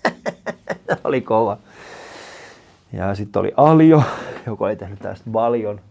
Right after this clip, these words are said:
vanhasta merkistä toki, mutta Valiosta oli tehty.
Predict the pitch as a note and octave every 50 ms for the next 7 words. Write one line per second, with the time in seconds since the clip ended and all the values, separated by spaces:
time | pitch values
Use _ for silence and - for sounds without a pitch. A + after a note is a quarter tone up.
0 | - G2 A2 B2+ C#3 B2+ B2 A#2 - A2+ G2 G#2 G#2+ G#2+ G#2 - - - - -
1 | - - A2+ G2 - A2+ G2 - _ _ _ _ _ _ _ _ _ _ _ _
2 | _ _ - G#2 G2+ F#2+ G2 - F2+ F2 - - - - _ _ _ _ _ _
3 | _ _ _ _ _ - - G2+ G#2 A#2 B2 B2+ B2+ B2+ B2 - - - - -
4 | - - G#2+ G#2 - -